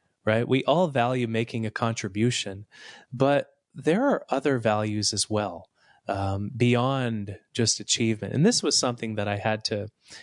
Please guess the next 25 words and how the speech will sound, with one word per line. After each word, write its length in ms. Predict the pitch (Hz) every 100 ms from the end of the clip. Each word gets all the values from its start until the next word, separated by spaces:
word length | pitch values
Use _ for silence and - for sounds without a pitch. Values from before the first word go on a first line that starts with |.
| -
you 80 | 120
know, 180 | 110
kind 220 | - 151 156
of 80 |
a, 140 | 120 104
a 100 | 113
knot 460 | 107 107 113 - -
that 120 | 107
I 60 | 104
encountered 540 | 104 - 113 - 107
in 140 | 104
my 180 | 101 98
own 380 | 104 113 110 104 - _ _ _ -
work 340 | 107 110 113
and 80 | 110
in 80 | 104
my 160 | 101
own 160 | 110 107
life, 540 | 101 131 101 - - _ - - _ -
uh, 140 | -
where 500 | - 117 135 131 117 -
I, 320 | 87 82 127 -
I 20 |
realized 1000 | 135 127 190 226 120 101 98 101 - 110
that 340 | 117 117 117